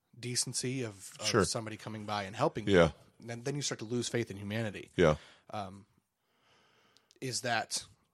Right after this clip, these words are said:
Speaker 1: our fault as Christians that the world is that way?
Speaker 2: Sure. So, in a sense, you're almost bringing in two questions, though. You're, you're kinda bringing in is there's a, there's a faith, faith aspect as
Speaker 1: Yeah.
Speaker 2: well as a hope aspect.
Speaker 1: Yeah.
Speaker 2: And so,
Speaker 1: Yeah.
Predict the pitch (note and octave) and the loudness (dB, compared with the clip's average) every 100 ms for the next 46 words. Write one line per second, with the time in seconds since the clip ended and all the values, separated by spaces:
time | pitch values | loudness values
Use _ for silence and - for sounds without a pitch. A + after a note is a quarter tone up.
0 | _ _ _ - C3 C3+ C3 A2 G#2 - | _ _ _ 0 2 2 0 0 -6 0
1 | D3 D3 - G#2+ - G#2+ G#2+ G#2+ G#2+ G2+ | 2 2 0 -6 -6 -8 -6 -4 -4 -4
2 | G2+ - - - - _ - - E2+ - | -8 -8 -10 -14 -20 _ -2 4 4 2
3 | _ - - - - - A#2+ G2+ - - | _ -20 -20 -20 -18 8 12 12 12 -8
4 | - - _ - G#2 G2 C3+ D3+ A2 A2 | -18 -20 _ -2 0 8 10 10 10 10
5 | E3 A2+ - G#2 F#2 E2 C3 - E2 - | 10 8 4 4 4 2 0 4 4 4
6 | E2 D#2+ E2+ E2+ E2+ F2+ F2 F#2+ F2 F2+ | 0 2 4 4 4 2 4 4 4 4
7 | F2 E2+ E2 E2 D#2 - - - - E2 | 4 2 2 0 -2 -6 -14 -20 -2 0
8 | D#2 D#2+ - E2+ D#2 - F#2 G2 - - | 2 0 0 0 0 2 4 4 2 -18
9 | - _ _ _ _ _ _ _ - G#2 | -20 _ _ _ _ _ _ _ 4 6
10 | A2+ G#2+ - G#2+ G2+ E2+ - F2+ D#2 F2+ | 8 8 8 6 6 4 6 6 6 6
11 | A2 D#2 D2 - D#2+ F2+ E2+ - G2 | 6 6 0 0 0 0 2 8 8